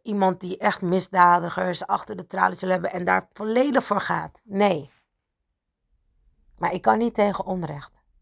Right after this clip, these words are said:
Ik kan er niet tegen wanneer mensen onjuist be-, behandeld worden. Ik kan er niet tegen wanneer de zwakkere mensen overruled worden.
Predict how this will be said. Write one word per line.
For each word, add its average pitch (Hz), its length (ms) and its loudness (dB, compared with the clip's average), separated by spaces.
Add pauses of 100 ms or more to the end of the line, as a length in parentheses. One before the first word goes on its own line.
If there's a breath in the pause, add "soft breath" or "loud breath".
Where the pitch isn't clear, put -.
(640 loud breath)
Ik - 120 -10
kan 202 200 6
er 202 60 0
niet 220 200 -2
tegen 208 380 0
wanneer 175 280 -4
mensen 175 640 -2 (800 loud breath)
onjuist 190 600 2
be-, 170 220 -8
behandeld 160 540 -2
worden. 165 380 -16 (480)
Ik 185 160 -4
kan 202 180 4
er 180 120 -2
niet 226 280 -4
tegen 226 440 -2
wanneer 175 400 -4 (1400 loud breath)
de - 340 -10
zwakkere 208 420 2
mensen 185 580 -2
overruled 190 600 0
worden. 175 480 -6